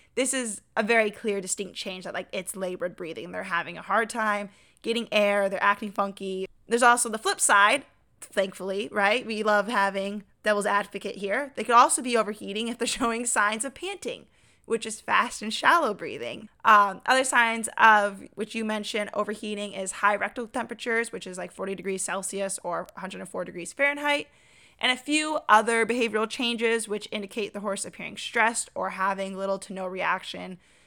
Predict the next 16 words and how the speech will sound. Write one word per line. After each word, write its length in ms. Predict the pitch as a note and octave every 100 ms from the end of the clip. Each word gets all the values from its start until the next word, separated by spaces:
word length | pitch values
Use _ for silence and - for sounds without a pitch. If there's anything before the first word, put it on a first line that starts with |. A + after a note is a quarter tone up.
| -
to 100 | D4
people 600 | - A#3+ - A3 G#3 G3+
and 280 | G#3 G3 F#3+
the 160 | F#3 G3
environment 500 | F#3 E3 E3 D3+ -
around 340 | F3+ C#3 B2+ C3+
them. 220 | - - _
And 100 | G#3
while 160 | G#3 G3+
it's 100 | G#3 B3+
all 180 | A#3
great 200 | A#3 A3+
and 120 | G#3 G#3+
dandy 260 | D4+ D4
to 80 | B3+
identify 640 | G#3+ D4 G4+ A#3 A3 G3+